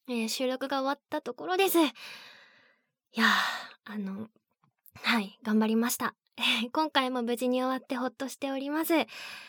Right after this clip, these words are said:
こう、ゆうなちゃんは、えー、清楚なお嬢様で、大和なでしこで、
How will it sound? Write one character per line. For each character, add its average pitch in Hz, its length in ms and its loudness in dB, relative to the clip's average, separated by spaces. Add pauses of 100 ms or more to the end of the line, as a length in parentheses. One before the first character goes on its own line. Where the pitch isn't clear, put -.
(480)
こ - 100 -20 (140)
う、 208 80 -12
ゆ 285 240 -2
う - 20 2
な 285 160 -2
ち 226 120 -12
ゃ 208 80 -6
ん 196 120 -8
は、 - 300 2 (560)
え 226 240 -20
ー、 - 100 -12
清 294 220 2
楚 226 200 -6
な 202 200 -6
お 208 80 -6
嬢 262 180 0
様 208 300 -4
で、 202 260 -14 (220)
大 208 120 0
和 240 280 0
な 247 160 -2
で 247 140 -4
し - 180 -10
こ 220 160 -14
で、 269 260 -2